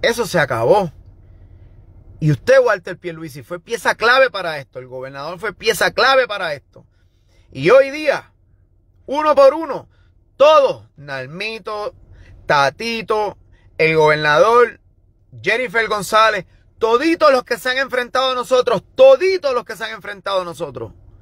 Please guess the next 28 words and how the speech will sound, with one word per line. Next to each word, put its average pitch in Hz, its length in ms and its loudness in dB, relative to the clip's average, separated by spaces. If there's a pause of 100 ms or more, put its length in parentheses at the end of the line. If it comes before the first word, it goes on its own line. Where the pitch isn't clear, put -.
(560)
han 196 320 -2 (160)
caído 185 720 -4 (500)
destruidos 175 1000 0
políticamente, 220 1400 -4 (840)
al 135 180 0
punto - 540 -6 (580)
de 123 200 -2
que 143 140 -2
han 175 180 -2
tenido 180 400 2
que 147 140 -6
recurrir 135 520 -4
a 180 60 6
utilizar 165 500 -2
las 160 180 0
agencias 165 380 -6
del 160 140 -2
Estado 180 460 -2 (400)
en 135 160 -6
contra 262 520 0
de 208 60 -4
nosotros, 160 460 -16 (680)
con 147 140 -2
la 151 140 0
práctica 220 600 -2
de 196 100 2
la 185 100 2
difamación. 165 720 -6